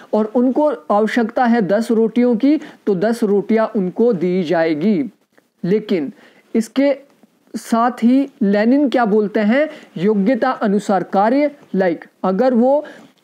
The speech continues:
दस ईंट-, ईंटें उठाते हैं, अ, दस ईंटें उठाने की वो क्षमता रखते हैं, तो उन्हें दस ईंटें ही उठाए, उठाने को दी जाएगी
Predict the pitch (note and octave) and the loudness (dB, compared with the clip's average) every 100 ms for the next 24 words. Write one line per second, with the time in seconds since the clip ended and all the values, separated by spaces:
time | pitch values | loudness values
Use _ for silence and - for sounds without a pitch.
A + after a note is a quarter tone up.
0 | - D3 C4 D4 - _ _ _ _ _ | -6 -2 0 -2 -10 _ _ _ _ _
1 | - A3+ A#3+ - B3+ A3 C4+ C4 A#3 - | 0 0 0 0 0 2 0 0 -2 -2
2 | F#3+ F#3+ A#3 A3+ B3 E4 - _ - F3+ | -4 0 2 2 0 -4 -10 _ -6 -2
3 | F3 - _ - G3+ G#3 B3+ - _ - | -2 -4 _ -6 -2 0 -2 -6 _ -2
4 | G3+ A3 C4+ A#3 G#3 A3 B3 B3 A#3+ A3 | 0 0 0 0 0 2 2 2 2 0
5 | - G3 F#3+ A#3+ A#3+ A3 B3 A3+ D4 - | -2 -2 0 0 0 -2 -2 0 -2 -4
6 | - - A3+ C4 - A#3+ A3+ B3 F3 G#3 | -16 -6 -2 -2 0 0 2 2 0 -2
7 | G#3+ - - F3 F#3 G#3 A3 G#3 G#3 A3 | -2 -6 -6 -4 0 2 2 2 0 -2
8 | - _ A#3+ F#3+ G3+ A3 A#3+ G#3 A3+ A3 | -4 _ -8 -4 -2 0 0 2 2 2
9 | G#3+ G3 C#4+ | 0 0 0